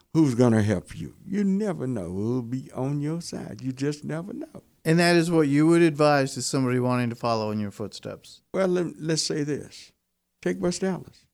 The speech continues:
Speaker 1: The people that really got the money and was gonna do more had not Bush forty-one not lost the election to Clinton was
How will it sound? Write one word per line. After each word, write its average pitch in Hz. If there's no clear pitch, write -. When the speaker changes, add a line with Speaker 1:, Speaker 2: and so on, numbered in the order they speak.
Speaker 1:
The 135
people 226
that 135
really 233
got 160
the 143
money 120
and 127
was 123
gonna 135
do 147
more 143
had 135
not 123
Bush 135
forty-one 127
not 117
lost 123
the 131
election 117
to 90
Clinton -
was 160